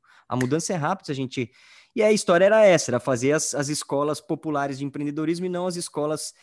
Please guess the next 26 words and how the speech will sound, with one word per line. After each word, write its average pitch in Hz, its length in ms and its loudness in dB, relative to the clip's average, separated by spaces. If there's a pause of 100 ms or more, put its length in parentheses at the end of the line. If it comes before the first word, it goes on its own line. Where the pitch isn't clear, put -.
(140)
de 135 140 -6
empreendedorismo 139 640 -2
que 147 100 -8
hoje 143 160 -6
custam 135 320 -8
quinze, 113 420 -6
vinte 110 320 -8
mil 113 80 -6
reais 104 320 -4
aí 101 80 -2
por 104 200 -4
mês, 98 280 0
aí 98 140 -2
só 104 160 -8
pros, 113 320 -4
pros, 104 320 -10
pros 107 200 -12
bem, 113 280 -4 (100)
bem 110 220 -2
endinheirados, 101 580 0
assim. 92 220 -6 (400)
Mas 233 140 4
enfim, 180 240 4
isso 135 160 2
foi 175 140 4
um, 160 260 2